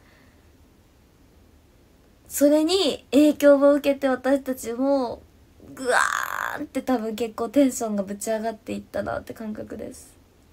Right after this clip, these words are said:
うん。嬉しい。表情特に、え、ほんま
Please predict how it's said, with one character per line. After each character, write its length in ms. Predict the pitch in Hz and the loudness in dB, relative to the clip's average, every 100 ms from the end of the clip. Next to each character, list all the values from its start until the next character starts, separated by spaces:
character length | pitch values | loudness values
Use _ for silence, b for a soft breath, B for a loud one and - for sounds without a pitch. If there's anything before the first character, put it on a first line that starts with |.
| _ _ _ _ _ _ _ _ _ _ _ - | _ _ _ _ _ _ _ _ _ _ _ -20
う 20 | |
ん。 640 | 226 226 220 226 233 240 311 _ _ _ _ _ _ _ _ _ _ _ _ _ _ _ _ _ _ _ - _ B B B B - | -16 -16 -18 -18 -18 -20 -20 _ _ _ _ _ _ _ _ _ _ _ _ _ _ _ _ _ _ _ -20 _ B B B B -14
嬉 240 | 254 262 | -12 -12
し 140 | - - | -14 -16
い。 100 | - _ _ _ _ _ - | -20 _ _ _ _ _ -18
表 160 | - | -8
情 120 | 302 311 | -8 -6
特 160 | 285 | -8
に、 100 | 247 | -10
え、 20 | - 539 B - | -12 -18 B -6
ほ 60 | |
ん 60 | |
ま 60 | 480 | -4